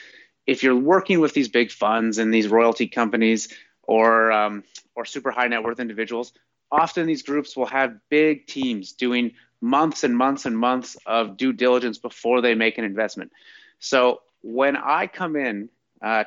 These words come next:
to an investment on the same terms as Greenstone, as the same terms as Sandstorm, I know that they have put that through the rigor, uh, in terms of making sure it meets their investment criteria,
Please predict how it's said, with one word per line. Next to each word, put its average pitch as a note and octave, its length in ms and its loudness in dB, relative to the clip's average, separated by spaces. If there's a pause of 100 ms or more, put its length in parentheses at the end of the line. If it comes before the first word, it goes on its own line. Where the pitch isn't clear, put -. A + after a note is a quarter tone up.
to C3+ 120 -6
an B2 40 -2
investment A2+ 500 -4 (360)
on A#2+ 180 -2
the A#2 80 -2
same C#3+ 540 0
terms A#2+ 580 -4
as G#2+ 300 0
Greenstone, A2 680 -6
as G#2 140 -2
the G#2+ 80 -10
same C3+ 360 2
terms B2 380 0
as G#2 520 0 (240)
Sandstorm, G#2 720 -4 (480)
I D#3+ 220 2
know D#3+ 520 -4 (120)
that G#2+ 260 -4
they B2 300 -4
have B2 240 -4 (200)
put F3 220 -2
that C3+ 240 0
through C#3+ 180 -6
the A#2 120 -4
rigor, G#2 440 -6 (380)
uh, A2 460 0 (500)
in B2 140 -12
terms B2+ 420 -6
of A2+ 340 -6 (840)
making C#3+ 500 -2
sure C#3 340 -2
it A#2 80 -2
meets A#2+ 220 -8
their A#2 140 -2
investment A#2 400 -4
criteria, A#2+ 500 0